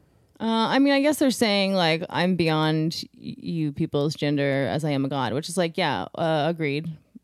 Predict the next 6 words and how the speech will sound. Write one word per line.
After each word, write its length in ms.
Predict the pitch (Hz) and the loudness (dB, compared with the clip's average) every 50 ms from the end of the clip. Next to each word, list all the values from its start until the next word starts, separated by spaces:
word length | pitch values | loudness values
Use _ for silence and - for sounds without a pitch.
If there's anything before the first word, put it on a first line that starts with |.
| _ _ _ _ - | _ _ _ _ -10
Um, 460 | 165 160 156 151 151 160 165 160 - _ _ _ - - _ _ _ _ _ _ _ _ _ _ _ _ _ _ _ _ _ _ _ _ _ _ | -8 -6 -6 -4 -4 -4 -6 -8 -10 _ _ _ -20 -20 _ _ _ _ _ _ _ _ _ _ _ _ _ _ _ _ _ _ _ _ _ _
so, 1120 | - - - 185 165 160 156 160 165 165 165 165 160 160 160 160 156 160 156 156 156 151 170 147 135 - - - - - - - | -20 -10 -8 -6 -4 -2 -2 0 0 2 2 2 2 2 2 0 0 -2 -2 -4 -4 -4 -6 -6 -8 -10 -14 -18 -20 -20 -10 -6
but 100 | 170 160 | -4 -4
it 80 | 160 | -4
just 240 | 156 170 170 - - | -4 -6 -8 -6 -6
doesn't 760 | 165 160 165 156 143 147 - - - - - - - - | -6 -6 -6 -6 -6 -8 -8 -10 -12 -12 -12 -12 -14 -14